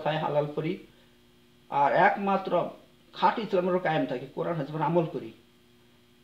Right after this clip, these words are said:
হ্যাঁ, আর তাওয়াক্কাল তো আল্লাহ, আল্লাহর উপর ভরসা করি। এই জন্য আল্লাহ তাবারক তাআলা আমার সমস্ত দোয়া কবুল করেন। আমি যাকে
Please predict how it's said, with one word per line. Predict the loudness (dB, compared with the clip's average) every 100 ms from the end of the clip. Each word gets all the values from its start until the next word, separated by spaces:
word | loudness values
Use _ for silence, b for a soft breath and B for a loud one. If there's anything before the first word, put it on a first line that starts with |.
| -8
হ্যাঁ, | -6 -6 -4
আর | -4 -4 0
তাওয়াক্কাল | 6 6 6 2
তো | 2
আল্লাহ, | 2 2
আল্লাহর | 2 4
উপর | 4 2
ভরসা | 0 -2 -4
করি। | -8 -12 -20 _ _ _ _ _ _ _ _ _ -6
এই | -4
জন্য | -2 0
আল্লাহ | 0 -2
তাবারক | -2 -4 -2
তাআলা | 2 4 4
আমার | 0 -2
সমস্ত | 0 0
দোয়া | 0 -2 -2
কবুল | -2 -2 -2
করেন। | -8 -10 -6
আমি | -4 -4 -8 -20 b b b 0
যাকে | 2